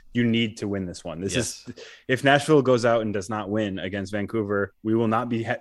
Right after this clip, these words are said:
Speaker 1: having the same sort of kind of copacetic attitude that we've
Speaker 2: Mm-hmm.
Speaker 1: have after a road draw at Cincinnati.
Speaker 2: No, or, or even a, you know, a, a loss at home to L A F C, where you're
Speaker 1: Mm-hmm.
Speaker 2: like, "Yeah, all right, that makes sense. It's a home loss, but it's, it's a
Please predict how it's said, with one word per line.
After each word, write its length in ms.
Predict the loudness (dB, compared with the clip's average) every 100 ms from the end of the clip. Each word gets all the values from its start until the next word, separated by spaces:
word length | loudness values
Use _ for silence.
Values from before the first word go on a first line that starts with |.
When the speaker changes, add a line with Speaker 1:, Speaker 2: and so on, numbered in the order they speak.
| -8
Speaker 1:
having 300 | 0 0 2
the 80 | 0
same 240 | 0 -2
sort 200 | 0 0
of 140 | 0 -2
kind 160 | -6
of 80 | -6
copacetic 480 | -4 -4 2 2 2
attitude 380 | 0 0 -2 -4
that 80 | -2
we've 120 | -4
Speaker 2:
Mm-hmm. 80 | 0
Speaker 1:
have 320 | 0 0 -4 -4
after 340 | -2 0 0
a 160 | 2 0
road 340 | 2 2 2
draw 360 | 0 0 2 2
at 100 | -2
Cincinnati. 600 | -10 -12 -10 -8 -8 -10 _ _ -6
Speaker 2:
No, 260 | -2 0
or, 180 | 0 -2
or 180 | -2 -4
even 260 | -6 -8 -8
a, 200 | -8 -8
you 100 | -12
know, 160 | -8
a, 240 | -8 -6 -8
a 20 |
loss 400 | -4 0 -2 -4
at 80 | -10
home 260 | -10 -12 -10
to 100 | -8
L 180 | -8
A 120 | -6 -8
F 100 | -8
C, 260 | -10 -10
where 120 | -10
you're 80 | -6
Speaker 1:
Mm-hmm. 100 | -4
Speaker 2:
like, 160 | -4 -4
"Yeah, 160 | -4
all 80 | -4
right, 240 | -6 -8 -12
that 100 | -12
makes 200 | -10 -6
sense. 340 | -8 -8 -16
It's 100 | -8
a 40 | -6
home 160 | -4
loss, 260 | -2 -2 -4
but 140 | -8
it's, 220 | -10 -10
it's 160 | -12
a 60 | -12